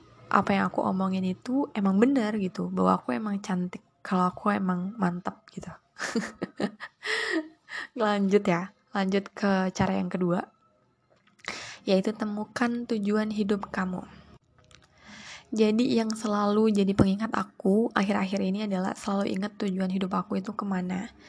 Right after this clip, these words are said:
Dan iman lagi naik nih. Jadi mulai ingat sama dosa-dosa, akhirnya mulai berusaha buat memperbaiki pola pikir dan kegiatan harian lagi, mulai sadar lagi buat fokus sama tujuan hidupnya apa gitu.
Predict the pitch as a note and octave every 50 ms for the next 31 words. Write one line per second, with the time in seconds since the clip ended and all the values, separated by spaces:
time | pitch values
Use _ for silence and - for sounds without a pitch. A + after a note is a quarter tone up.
0 | - - - - - - - - - - G3 F#3+ F#3+ F#3+ - - G3+ G#3+ G#3+ A3
1 | A3 G#3 G3+ F#3 F3+ G3 F#3 G3 G3 G3 F#3+ - G#3 F#3+ F3 E3+ E3 - - _
2 | _ _ _ _ _ - F#3+ F#3+ F#3+ G3+ G3 G3 F#3+ F3+ F3+ - - F#3+ F3+ F#3
3 | F3+ - - F3+ F3+ F3+ F3+ F3+ - G#3 F#3 F#3 F#3 F3+ - - F#3 F3+ F#3 G3
4 | - - - - F3+ - F#3+ F#3 F3+ F3+ F3+ F#3 F3+ F3+ F3+ F3+ F3+ F3+ F#3 F#3
5 | F3+ F3 - - F#3 F3 F#3+ F#3 F3+ F3+ F3+ F3+ - F#3+ F3+ F3+ - - G3 F#3
6 | F#3 F3+ - - - F#3 F#3 - _ - G3 F#3 F#3 F3+ - - F#3 - - -
7 | G3 F#3 F#3 F#3 F#3 F3+ F#3+ - - F#3 F3+ F#3 F#3 - - F#3+ F#3 F3+ - G3+
8 | F#3+ F#3+ F#3 F#3 F#3 G3 F3+ F3+ F3+ F3 F#3 G3 G#3 C4 C#4+ - - - - -
9 | - - - - - - - - G#3 G3 F#3+ F#3+ - G3+ F#3+ F#3 F#3 F#3+ F#3 F#3
10 | F#3 F3 F3 G3 G3+ G3+ G3 G3 F#3+ - - F#3+ - _ - A#3 A#3 A3+ - -
11 | - G#3 G3 F#3+ F#3+ F#3+ G3 F#3 F#3 F#3+ F3+ F3+ F#3+ F3+ G3 - - F#3 F#3 F#3+
12 | F#3 F3+ - _ - G3+ G3 G3 G3 G3+ G3+ G3 F#3 F#3 - - F#3+